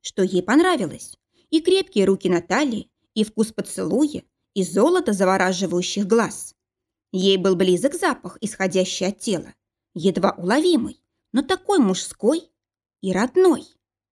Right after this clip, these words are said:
Последнее злило больше всего. Девушкам на уроках мягко внушали,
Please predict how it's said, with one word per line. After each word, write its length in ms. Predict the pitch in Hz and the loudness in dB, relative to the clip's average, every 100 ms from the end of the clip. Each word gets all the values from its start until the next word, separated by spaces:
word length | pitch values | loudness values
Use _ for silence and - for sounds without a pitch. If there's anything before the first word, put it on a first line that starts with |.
| _ _ _ _ | _ _ _ _
Последнее 680 | 185 - 208 277 440 269 190 | -6 -6 0 0 4 2 2
злило 320 | 185 196 180 | 2 2 2
больше 340 | 180 185 - | 0 -2 -4
всего. 400 | - - 240 190 _ _ _ _ - | -8 -6 -4 -6 _ _ _ _ -10
Девушкам 540 | 175 190 202 - 190 | 0 0 0 -2 0
на 120 | 180 | 2
уроках 440 | 175 202 381 339 - | 2 2 2 -2 0
мягко 340 | 202 208 - | 0 0 -2
внушали, 640 | 180 165 - 190 302 254 | 0 0 -2 -4 -2 -4